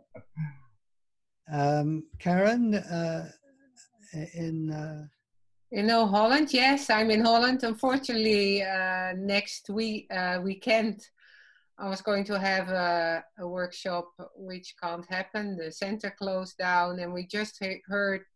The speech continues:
Speaker 2: before this, uh, uh, webinar was starting that the close are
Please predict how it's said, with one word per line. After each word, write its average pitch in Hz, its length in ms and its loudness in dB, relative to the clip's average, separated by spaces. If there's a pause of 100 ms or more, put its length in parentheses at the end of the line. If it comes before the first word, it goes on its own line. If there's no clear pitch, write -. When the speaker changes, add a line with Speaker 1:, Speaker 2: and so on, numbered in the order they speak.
Speaker 2:
before 202 540 -2
this, 185 400 -8 (800)
uh, 170 500 0 (140)
uh, 170 400 -6
webinar 190 460 -4
was 165 120 -10
starting 165 500 -6
that 165 180 -6
the 180 80 -14
close 185 440 -8
are 170 360 -8